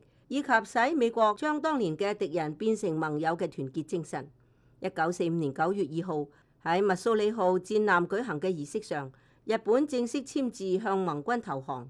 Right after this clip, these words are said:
標誌住亞太戰區以及二次世界大戰正式結束。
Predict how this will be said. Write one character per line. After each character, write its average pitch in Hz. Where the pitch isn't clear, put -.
標 240
誌 196
住 170
亞 190
太 190
戰 196
區 226
以 220
及 240
二 214
次 208
世 233
界 220
大 185
戰 202
正 190
式 -
結 -
束。 147